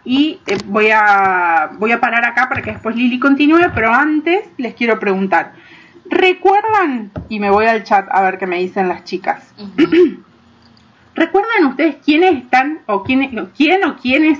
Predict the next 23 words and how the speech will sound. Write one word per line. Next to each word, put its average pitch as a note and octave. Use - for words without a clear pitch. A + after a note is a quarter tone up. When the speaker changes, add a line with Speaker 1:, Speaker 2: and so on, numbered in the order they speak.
Speaker 1:
están G#3
en G#3
Umbria? B3+
¿Recuerdan D#4+
que D#4
le G#3+
había A#3+
escrito B3
William A#3
a G3
la G3
princesa G3+
de G#3
Umbria G#3
o F#3
Simonetta? G3
¿Se E3
acuerdan G3+
que F#3+
se G#3
llama G3+
Simonetta? A3+
Sí. F#3+